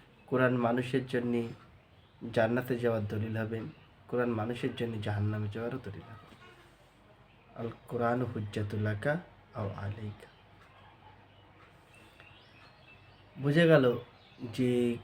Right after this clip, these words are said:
কোরআনের হক যদি আমরা আদায় করি, অর্থাৎ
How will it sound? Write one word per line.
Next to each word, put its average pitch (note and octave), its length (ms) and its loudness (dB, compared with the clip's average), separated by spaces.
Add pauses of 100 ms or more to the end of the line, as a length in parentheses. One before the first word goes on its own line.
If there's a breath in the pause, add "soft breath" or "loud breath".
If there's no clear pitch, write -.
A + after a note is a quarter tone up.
(160)
কোরআনের C#3+ 680 6 (280)
হক B2 200 6 (120)
যদি B2+ 200 -4
আমরা A2+ 340 -2
আদায় G#2+ 440 -4
করি, G#2 220 0 (640)
অর্থাৎ G2+ 360 -2